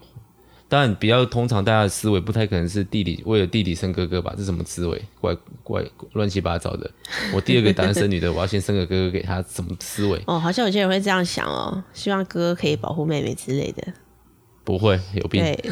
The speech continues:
Speaker 2: 身为哥哥的人就会说不会这样。
Speaker 1: <laughs> 妹妹看情况啦，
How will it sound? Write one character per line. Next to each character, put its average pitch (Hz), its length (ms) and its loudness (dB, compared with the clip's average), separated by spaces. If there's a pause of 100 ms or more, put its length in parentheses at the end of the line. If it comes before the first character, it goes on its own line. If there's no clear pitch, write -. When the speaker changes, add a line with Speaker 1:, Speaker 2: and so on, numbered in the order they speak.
Speaker 2:
身 196 120 8
为 175 160 6
哥 175 160 2
哥 180 160 0
的 170 100 2
人 147 140 0
就 170 100 -2
会 165 120 0
说 160 160 -2
不 - 180 -8
会 147 260 -4
这 - 80 -10
样。 - 200 -6
Speaker 1:
<laughs> - 40 -20 (520)
妹 101 220 4
妹 82 400 0
看 101 200 -2
情 87 140 -4
况 85 280 -2
啦， 87 180 -4